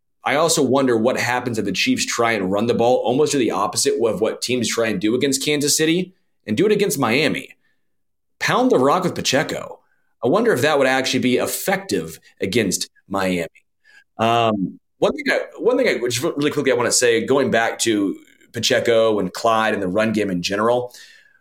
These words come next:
the o-, only little bugaboo I have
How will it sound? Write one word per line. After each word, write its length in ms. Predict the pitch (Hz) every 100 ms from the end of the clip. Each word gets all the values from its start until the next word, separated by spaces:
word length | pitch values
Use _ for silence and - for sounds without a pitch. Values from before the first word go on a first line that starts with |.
| _ _ _ _ _
the 320 | 117 127 131 -
o-, 100 | - -
only 240 | 147 196 254
little 320 | 240 175 113
bugaboo 460 | 120 139 123 113 95
I 60 | 80
have 400 | 80 67 - -